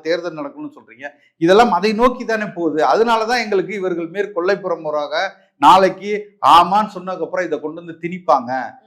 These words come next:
அவர்கள் நடத்தக்கூடிய பள்ளிகள்ல, சென்ட்ரல் போர்டு நடத்தக்கூடிய பள்ளிகள்ல இதை கட்டாயமாக்குவாங்க. அதுக்கப்புறம் மெல்ல, மெல்ல, மெல்ல, மெல்ல, மெல்ல, மெல்ல இதை வந்து எல்லா இடத்துலயும் பரவலாக கொண்டு வரப்படுவார்கள். இன்று நீங்கள் ஆமாம் என்று சொன்னால் அதுக்கப்புறம் அதுக்குள்ள ஒரு இன்னொரு சரத்தை சேர்த்து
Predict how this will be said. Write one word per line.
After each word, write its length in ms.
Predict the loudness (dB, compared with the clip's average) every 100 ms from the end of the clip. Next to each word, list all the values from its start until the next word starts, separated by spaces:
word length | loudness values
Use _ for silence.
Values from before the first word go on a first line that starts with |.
| _ -2
அவர்கள் 420 | 4 4 4 0 -2
நடத்தக்கூடிய 520 | -4 -4 -4 -2 -2 0 -2
பள்ளிகள்ல, 480 | -4 -6 -8 0 4 4 2 -6 _ -6
சென்ட்ரல் 340 | -2 2 2
போர்டு 240 | 2 -2 -2
நடத்தக்கூடிய 420 | -4 -6 -4 -6 -6
பள்ளிகள்ல 420 | -8 -6 -8 0 2 2
இதை 120 | -2 -6
கட்டாயமாக்குவாங்க. 760 | -4 0 0 2 -2 -2 -8 -6 -6 -6 _ 0
அதுக்கப்புறம் 440 | 2 2 0 0 0
மெல்ல, 160 | 0 0 0
மெல்ல, 200 | -2 -2 -2
மெல்ல, 200 | -2 -2 -2
மெல்ல, 180 | -4 -4
மெல்ல, 140 | -4 -4 -4
மெல்ல 200 | -4 -2 -2
இதை 120 | -6 -8
வந்து 160 | -6 -4
எல்லா 160 | 2 4 4
இடத்துலயும் 340 | -2 -10 -6
பரவலாக 380 | -4 -2 -4 -4
கொண்டு 160 | -8 -8
வரப்படுவார்கள். 680 | -8 -8 -8 -6 -6 -8 -10 -12 _ -6 -2
இன்று 180 | -2 -2
நீங்கள் 260 | 0 2 6 6
ஆமாம் 320 | 6 2 -2 -4
என்று 120 | -8 -8
சொன்னால் 280 | -6 -2 -2
அதுக்கப்புறம் 460 | -4 -8 -10 -8 -8
அதுக்குள்ள 300 | -8 -4 -4
ஒரு 100 | -4 -8
இன்னொரு 260 | -10 -14 -10
சரத்தை 300 | -8 -8 -12 -20 _ _ _ 0
சேர்த்து 320 | 0 2 0